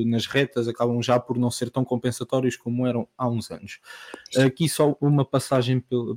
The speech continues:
pelo chat. Ah, o Pedro Reis diz que estes sistemas têm de ser controlos mecânicos e não podem ser eletrónicos.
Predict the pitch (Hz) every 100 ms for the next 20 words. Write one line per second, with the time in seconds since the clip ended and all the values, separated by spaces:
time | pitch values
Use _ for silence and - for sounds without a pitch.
0 | _ 113 123 131 156 175 - - 123 120
1 | 123 117 120 123 123 123 120 - 131 117
2 | 123 - - 123 - - 127 123 131 127
3 | 117 - 123 127 120 131 117 127 123 131
4 | 123 113 - - 120 120 120 120 117 113
5 | - 120 123 127 151 180 247 -